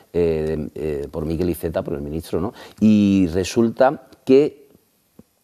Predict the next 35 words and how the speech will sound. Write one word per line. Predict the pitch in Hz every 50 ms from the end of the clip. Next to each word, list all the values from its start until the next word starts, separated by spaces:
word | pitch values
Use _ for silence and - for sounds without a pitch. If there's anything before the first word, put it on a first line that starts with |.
| _ _ -
todas | - 170 165 160
las | 139 131
protestas | - 120 107 110 120 113 - 113
que | 98 113
hemos | 107 107 101
sido | - 110 104 104 104 104 104 -
testigos, | - 101 - - - 117 110 107 110 113 113 113 110 - - _ _ _ _
todo | - 143 147 147 147 139 127 135 131 131 127 127 120 -
el | - 117 117 113 107
desarrollo | 95 113 110 107 - - 104 98 95 104 120 120 113 113
de | 110 107
la | 107
historia, | 104 95 - - - 110 107 101 107 110 110 110
las | 104 101 98 98 87 90
denuncias | 95 95 101 104 107 107 98 - - 110 107 107 104 - - - - _
que | - - 98
planteaban | - 104 101 101 92 - 98 98 98 98 98 101 101 101 87
desde | 92 95 98 98 90 90 104 104 101 98
las | 95 95 92
distintas | 92 87 101 98 104 101
plataformas | - - 104 - 95 92 - - 104 107 104 101 101 92
de | 92 95
afectados, | 87 - 98 87 _ - 107 104 104 101 110 110 110 - - - - - - _
pues | _ - 92 92 90
parece | 87 - 90 90 104 107 - - 120 117
que | - 127 120 117 110 104 101 - _ - -
va | 113 107 101 95 117 117 120
adelante | 120 113 120 123 127 127 120 - 147
porque | - - 123 120 120 135
el | 131 123
Ayuntamiento | 120 123 123 117 123 120 123 123 123 - 117
de | 120 120 113
Cádiz | - 120 120 127 123 - - -
ha | 113 113 113
anunciado | 117 113 110 110 104 - - 113 110 113 110 107 113 123 - -